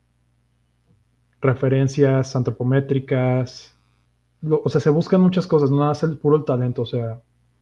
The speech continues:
sí una complexión atlética, una estatura mínima, o sea, son varias cosas, ¿no? Pero ya si nos ponemos técnicos, yo creo que ser asociativo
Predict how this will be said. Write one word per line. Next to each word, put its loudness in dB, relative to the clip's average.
sí -2
una 0
complexión 0
atlética, 0
una 0
estatura 2
mínima, 0
o -20
sea, -4
son -2
varias 2
cosas, -2
¿no? -6
Pero 0
ya 2
si -2
nos 0
ponemos -2
técnicos, 2
yo 2
creo 2
que 2
ser 2
asociativo 0